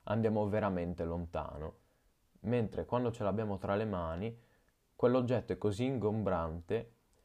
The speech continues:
che anche se ci segna una certa distanza e quindi ci fa apparire di essere andati lontano, nella realtà dei fatti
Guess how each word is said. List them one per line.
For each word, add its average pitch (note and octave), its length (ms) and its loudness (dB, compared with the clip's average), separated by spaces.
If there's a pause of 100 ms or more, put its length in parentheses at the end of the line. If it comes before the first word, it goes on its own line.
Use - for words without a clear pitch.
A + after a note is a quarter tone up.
(140)
che A#2 120 2
anche D#3 280 2
se - 200 -8
ci - 140 -8
segna G2+ 480 2
una F2 180 -2
certa A#2 300 -2
distanza G2+ 920 -4 (140)
e - 140 -2
quindi B2+ 260 0
ci G#2+ 120 -4
fa - 280 -2
apparire A#2+ 640 0
di F#2 100 0
essere F#2 280 -4
andati F#2+ 320 -4
lontano, F#2 640 -4 (720)
nella G#2 240 2
realtà A#2 320 4
dei A#2 140 2
fatti F#2+ 640 -2